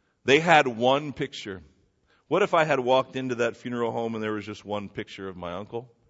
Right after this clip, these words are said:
You wouldn't get the complete story, right? Isn't that why we love to take pictures and we have photo albums and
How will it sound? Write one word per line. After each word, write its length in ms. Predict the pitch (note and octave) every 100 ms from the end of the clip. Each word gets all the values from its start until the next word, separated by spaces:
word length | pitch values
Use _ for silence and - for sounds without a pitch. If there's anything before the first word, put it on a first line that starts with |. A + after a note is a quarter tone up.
| _ _
You 140 | - B2+
wouldn't 220 | C#3 A#2+
get 160 | C3 -
the 80 | B2
complete 400 | B2 A2 C3 -
story, 480 | - B2+ C#3+ A2+
right? 300 | F2 G2 D#3 F3 _ _ _ -
Isn't 100 | C#3
that 120 | C3
why 140 | B2+
we 120 | B2+
love 180 | A#2+ A#2+
to 60 | A#2+
take 260 | C3 B2
pictures 380 | - C3+ D3 C#3
and 80 | B2+
we 80 | B2
have 120 | A#2
photo 300 | - A2 A#2
albums 480 | G#2+ A2+ A#2 A#2+ -
and 140 | G#2